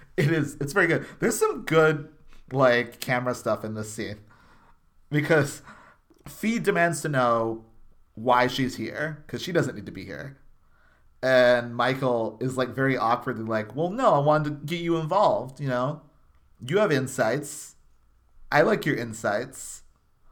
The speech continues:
And it's very awkward. And Sam knows that it's awkward. So he excuses himself to the balcony while the two of them have a conversation.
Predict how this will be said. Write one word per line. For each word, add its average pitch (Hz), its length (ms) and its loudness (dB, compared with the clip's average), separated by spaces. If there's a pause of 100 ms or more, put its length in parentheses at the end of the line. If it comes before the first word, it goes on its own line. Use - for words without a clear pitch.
(800)
And 131 500 6 (920)
it's 143 200 -4
very 160 640 2
awkward. 117 640 -2
And 143 180 0
Sam 165 440 0
knows 151 360 4
that 123 100 -2
it's 117 140 -4
awkward. 98 600 -6 (720)
So 120 580 0 (100)
he 156 160 -2
excuses 185 600 -2
himself 139 540 0
to 139 80 -12
the 131 100 -2
balcony 120 720 2 (480)
while 120 300 6
the 117 120 -2
two 147 260 -2
of 123 120 -2
them 120 140 -6
have 113 220 -4
a 113 60 -4
conversation. 107 920 -8